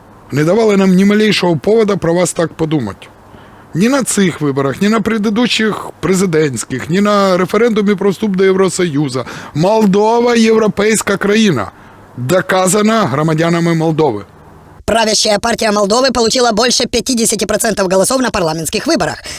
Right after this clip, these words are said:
Speaker 2: Она сможет самостоятельно формировать правительство.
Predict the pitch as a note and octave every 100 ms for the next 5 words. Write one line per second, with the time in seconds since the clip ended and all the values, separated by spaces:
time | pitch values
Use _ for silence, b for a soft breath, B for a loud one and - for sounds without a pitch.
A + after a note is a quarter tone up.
0 | - A3 C4+ - A3+ C4 A#3+ - C4 A#3
1 | - A3 G3+ - A#3 A#3+ A#3 A3 G3 E3
2 | D#3 - G3 C#4 E3 C#3+ - B2